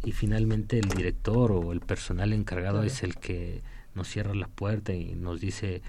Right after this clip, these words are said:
Speaker 1: pues, argumentos entre comillas del por qué no se pueden dar de forma preventiva ese tipo de pláticas. Pero la, la, nos damos, nos llevamos la sorpresa de que,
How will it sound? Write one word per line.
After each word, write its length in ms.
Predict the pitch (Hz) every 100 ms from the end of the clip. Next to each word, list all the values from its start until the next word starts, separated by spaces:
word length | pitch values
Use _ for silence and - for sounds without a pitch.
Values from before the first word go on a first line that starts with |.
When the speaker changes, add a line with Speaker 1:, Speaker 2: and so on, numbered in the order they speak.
| - -
Speaker 1:
pues, 480 | - 92 - - - -
argumentos 640 | 101 95 101 113 117 -
entre 260 | 101 95 90
comillas 460 | - 92 101 120 101
del 160 | 87
por 200 | - 92
qué 340 | - 95 98 98 - - -
no 200 | 92 104
se 120 | -
pueden 360 | 107 101 101 95
dar 280 | 90 107 - - - - 95
de 40 |
forma 340 | - 98 101
preventiva 520 | 98 92 85 82 95 98
ese 140 | -
tipo 280 | - - 95
de 100 | 95
pláticas. 640 | - 160 120 - 95 - - - - - -
Pero 280 | 143 135
la, 440 | 147 120 101 95 101
la, 580 | 104 101 101 104 113 117
nos 320 | 120 117 110
damos, 480 | 120 127 123 - - -
nos 200 | 117 113
llevamos 420 | 107 107 151 156 113
la 100 | 98
sorpresa 520 | 101 95 117 120 127
de 160 | 101
que, 420 | 101 101 107 104